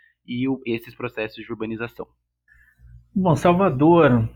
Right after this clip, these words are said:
Speaker 2: como todas as cidades em geral, elas são fruto da própria produção dessas cidades.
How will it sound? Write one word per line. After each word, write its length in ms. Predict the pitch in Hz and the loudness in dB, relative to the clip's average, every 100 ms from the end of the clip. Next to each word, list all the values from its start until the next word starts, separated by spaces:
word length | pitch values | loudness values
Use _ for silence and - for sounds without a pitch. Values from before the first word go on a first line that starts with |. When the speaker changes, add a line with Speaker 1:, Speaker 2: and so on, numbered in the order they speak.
| - | -4
Speaker 2:
como 180 | 135 127 | 0 2
todas 220 | 139 127 | 2 4
as 100 | 123 | 2
cidades 840 | - 110 110 127 120 107 - - | 0 2 2 2 2 0 -2 -6
em 140 | 117 | -2
geral, 540 | 104 110 107 117 127 123 | 2 2 4 4 6 6
elas 180 | 120 113 | 4 2
são 160 | 156 | 0
fruto 760 | 131 - 139 143 147 165 156 160 | 0 0 4 4 4 4 4 4
da 260 | 127 131 | 2 0
própria 340 | 123 156 156 170 | 2 2 2 0
produção 640 | 165 160 143 - 139 131 | 0 -4 -4 -6 0 0
dessas 280 | 131 123 131 | 0 -2 -6
cidades. 760 | - 143 104 92 - - - | -6 -2 0 0 -4 -18 -20